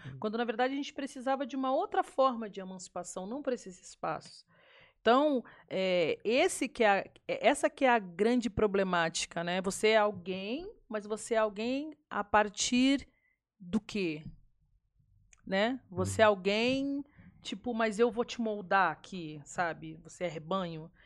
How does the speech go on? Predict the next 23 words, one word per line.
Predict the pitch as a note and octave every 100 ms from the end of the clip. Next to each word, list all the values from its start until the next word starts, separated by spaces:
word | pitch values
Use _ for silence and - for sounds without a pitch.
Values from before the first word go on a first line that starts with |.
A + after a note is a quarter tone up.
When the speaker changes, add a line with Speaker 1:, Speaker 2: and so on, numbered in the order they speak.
| _ -
Speaker 2:
e |
esse | F3 D#3+
rebanho | F3+ D#3+ G3 F#3+
vai | F#3
seguir. | F3 - - F#3+ G3 E3+ D#3+ _ - - _
Então | A#3 C#4+
é |
um | D4
espaço | C4+ - - A3 G#3+
de | G3
alienação. | F#3+ F3+ F3 F3 F#3
Por | F3+ D#4+
que | -
que, | F4
por | - C#4
exemplo, | B3 B3 C4 B3+ A#3 - -
não | A3+ B3
seria | B3+ A#3+ A#3+
um |
espaço | A#3 - A3+ G#3+ A3 A3
de | G3+
te | F#3+ -
emancipar | A3+ G#3+ A3 - F#3+ - G#3+ B3 C#4